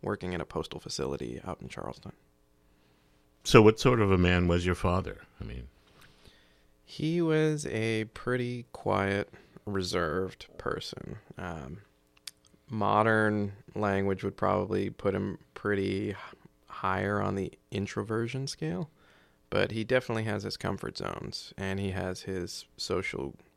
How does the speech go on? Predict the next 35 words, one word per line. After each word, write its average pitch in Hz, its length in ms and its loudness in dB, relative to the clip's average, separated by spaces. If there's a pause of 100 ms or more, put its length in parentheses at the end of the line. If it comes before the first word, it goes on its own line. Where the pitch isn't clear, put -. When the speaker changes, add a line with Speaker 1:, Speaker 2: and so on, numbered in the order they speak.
(160)
Speaker 1:
friends 58 540 -6
that - 180 -6
he 104 200 -6
would 65 280 -4
spend 73 360 -6
time 58 280 -8
with, 57 220 -8
and 58 200 -10 (500)
that 95 200 2
was 98 160 0
where 101 140 0
you 98 140 -2
would 95 120 -6
see 92 160 -6
more 95 460 -2 (280)
open, 92 580 -2 (140)
honest 87 440 -8
glimpses - 500 -6
of - 140 -6
his - 120 -10
personality. - 760 -6 (220)
Speaker 2:
Hmm. 65 100 -6 (560)
Speaker 1:
But - 220 -2 (180)
growing 127 320 2
up, 147 160 -2 (920)
he 135 180 -6
was 127 120 -4
very 110 220 8
much 101 220 2
a 101 60 0
larger-than-life - 800 -2
figure - 380 -6
for - 140 -8
me 69 380 -4
because 90 540 -2